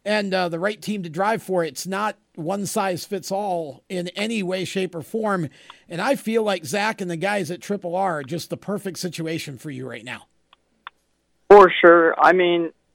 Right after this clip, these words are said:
Speaker 2: I couldn't be happier with the team that I'm with right now. Um, they brought me under their wing when they saw me.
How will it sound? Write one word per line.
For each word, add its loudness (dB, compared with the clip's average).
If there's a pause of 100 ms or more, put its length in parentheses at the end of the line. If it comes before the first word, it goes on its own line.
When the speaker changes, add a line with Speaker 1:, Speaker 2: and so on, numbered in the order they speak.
(140)
Speaker 2:
I 8
couldn't -6
be -4
happier 0
with -6
the -14
team -12
that -2
I'm 0
with -8
right -4
now. -6 (520)
Um, -4 (140)
they 4 (100)
brought 4
me -8
under -8
their -4
wing -8
when -12
they -4
saw 2
me. -16